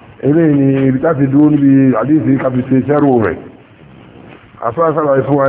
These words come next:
pé Ànábì Muhammad sallallahu alaihi wa sallam,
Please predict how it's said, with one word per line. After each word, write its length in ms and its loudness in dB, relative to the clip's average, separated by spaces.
pé 100 2
Ànábì 300 0
Muhammad 560 0
sallallahu 520 0
alaihi 180 2
wa 220 0
sallam, 360 2